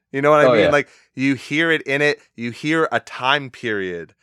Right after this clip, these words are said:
Speaker 1: where you're like, "Holy shit." Like, I, I swear,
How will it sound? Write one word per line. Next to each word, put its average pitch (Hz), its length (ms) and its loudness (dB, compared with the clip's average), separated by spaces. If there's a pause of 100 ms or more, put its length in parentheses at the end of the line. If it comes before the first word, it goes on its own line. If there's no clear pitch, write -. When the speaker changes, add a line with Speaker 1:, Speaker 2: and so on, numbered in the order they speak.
(260)
Speaker 1:
where 135 180 4
you're 127 180 4
like, 123 280 2
"Holy 156 400 -2
shit." 135 360 0 (380)
Like, 139 140 4
I, 160 280 4
I 160 60 4
swear, 151 480 2